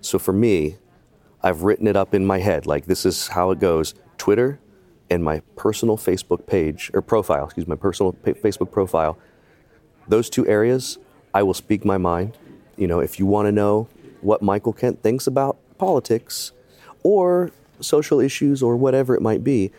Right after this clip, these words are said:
that's where I'll talk about it. The same as talking about my dogs or my wife or whatever, you know. But if you wanna just appreciate Michael Kent,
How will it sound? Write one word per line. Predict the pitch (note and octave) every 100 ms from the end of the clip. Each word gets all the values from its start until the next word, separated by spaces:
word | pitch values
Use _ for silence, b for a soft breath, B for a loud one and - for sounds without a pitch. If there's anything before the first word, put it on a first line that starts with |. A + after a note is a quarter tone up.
| b b -
that's | A2 A2+
where | A#2 G2+
I'll |
talk | G2 F#2+ F#2
about | E2 B1 -
it. | - _ _ _ _ - -
The | -
same | - A2 A2+
as | - G#2 G2+ G2 - - _ _
talking | - D#2 G2+
about | G#2+ -
my | A2+
dogs | B2 F#2+ F2 - - -
or | E2+
my | F#2 G#2
wife | A#2+ F#2 - -
or | E2+
whatever, | G#2 A2 G#2 G#2
you | G#2+
know. | G2 - b b b b b _
But | A2
if | A2 -
you | F3+
wanna | F#3+ E3
just | A#2+ B2+
appreciate | - - A#2+ A2+
Michael | - G#2 G2+
Kent, | - G2+